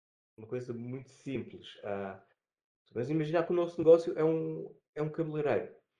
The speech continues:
Ninguém vai assumir que o preço de um corte de cabelo, pelo menos para homem, são duzentos euros.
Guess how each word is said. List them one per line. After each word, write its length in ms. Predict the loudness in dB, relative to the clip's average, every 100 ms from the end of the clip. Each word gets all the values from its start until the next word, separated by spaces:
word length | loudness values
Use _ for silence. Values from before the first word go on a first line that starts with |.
| _ -10
Ninguém 340 | -6 0 0
vai 280 | 2 2 2
assumir 500 | 0 -6 -6 -4 -4
que 80 | -10
o 60 |
preço 420 | 0 2 2 -2
de 80 | -10
um 100 | -10
corte 380 | -2 0 -2 -10
de 60 | _ -8
cabelo, 600 | 0 6 6 4 -4 -12 _ _ _ _ _ _ _ _ _ -8
pelo 120 | -6
menos 160 | -6
para 180 | -4 -2
homem, 340 | 0 0 -2 -6 -10 -16
são 180 | 0 2
duzentos 340 | 6 6 8 8
euros. 340 | 8 6